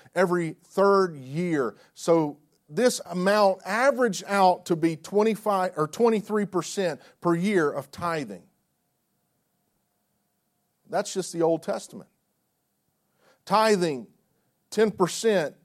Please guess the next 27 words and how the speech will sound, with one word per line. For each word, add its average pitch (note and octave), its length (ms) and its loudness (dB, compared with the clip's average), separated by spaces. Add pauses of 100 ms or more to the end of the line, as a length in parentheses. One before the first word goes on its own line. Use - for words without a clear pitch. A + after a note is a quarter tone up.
(540)
uh, E3 340 -8
and E3+ 140 -4
I'm E3 440 -4
going G#3 320 6
over G#3 260 8
this F3 220 0
'cause E3+ 180 -6
I F3 40 2
want F3+ 220 -2
you F#3+ 80 -8
to F#3 60 -2
understand. F#3 400 -6
Tithing, G3+ 580 -4 (720)
ten A#3 240 -2
percent G3 580 -4
is D#3+ 180 -8
a E3+ 120 -4
minimum A#3 600 -2
standard. G#3+ 760 -8 (720)
It's - 180 -14
not C4+ 160 -2
a - 20 -6
maximum C#3+ 600 -8
goal. A2 360 -10 (720)
It's E3+ 200 -8
not A#3+ 180 2
a, F3 140 2